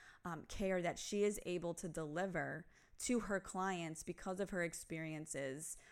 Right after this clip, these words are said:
her specific experiences. Like, I see God using her so much in the way she, she, she helps these women and these couples.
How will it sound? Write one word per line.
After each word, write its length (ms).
her 180
specific 720
experiences. 640
Like, 140
I 100
see 280
God 300
using 400
her 220
so 600
much 640
in 140
the 100
way 280
she, 280
she, 480
she 200
helps 340
these 280
women 420
and 120
these 200
couples. 720